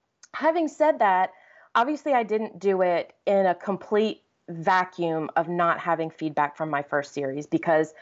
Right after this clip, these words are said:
so much of what people loved about Maid Marian series was the family, the large family, the silliness that comes from a large, crazy family. But also a lot of people loved the old ladies, you know, the silly old lady trio. And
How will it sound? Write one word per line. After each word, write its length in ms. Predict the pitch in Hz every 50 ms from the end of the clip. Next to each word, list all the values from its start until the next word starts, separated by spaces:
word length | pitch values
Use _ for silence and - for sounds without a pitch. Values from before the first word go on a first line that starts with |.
| - - - _
so 400 | - - - - - 240 254 285
much 280 | 285 277 247 226 - 220
of 100 | 196 175
what 180 | 180 - -
people 240 | - 185 - 165 160
loved 260 | 160 165 165 160 160
about 300 | 170 165 147 147 - -
Maid 260 | 160 165 156 147 151 -
Marian 320 | 165 165 165 160 160 151
series 320 | - 160 156 151 151 -
was 140 | - 160 156
the 100 | - 190
family, 580 | 190 - 170 165 160 156 156 151 156 156 156 156 -
the 100 | 170 160
large 440 | 160 165 170 175 180 170 170 -
family, 460 | - 143 127 131 135 135 143 139 160 - _ - - - - - - -
the 160 | 165 196 180
silliness 600 | 185 - - 220 196 202 196 180 170 165 160 -
that 160 | - - -
comes 300 | - 175 165 165 151 -
from 160 | - 160 156
a 40 | 147
large, 300 | 143 147 143 139 139 -
crazy 320 | - 156 147 143 - 151
family. 440 | 147 - 147 147 143 143 143 143 147
But 200 | 147 - 185 - -
also 720 | 196 220 269 285 285 - 226 190 175 165 165 165 - - -
a 40 | 170
lot 440 | 165 170 180 208 233 262 262 247
of 80 | 208 -
people 500 | 190 180 - 170 165 160 156 156 160 - _ - - - - -
loved 460 | - 190 190 180 175 165 170 170 _ -
the 120 | 170 147
old 180 | 143 156 180 269
ladies, 540 | 349 370 330 226 170 117 80 - - - _ _ -
you 120 | 196 190 175
know, 180 | 165 151 165
the 100 | 175 170
silly 320 | 170 - - 175 175 175 180
old 140 | 185 202
lady 300 | 233 262 285 294 254 226
trio. 520 | - - - 185 165 156 151 151 151 - 147 -
And 320 | - 208 208 208 202 196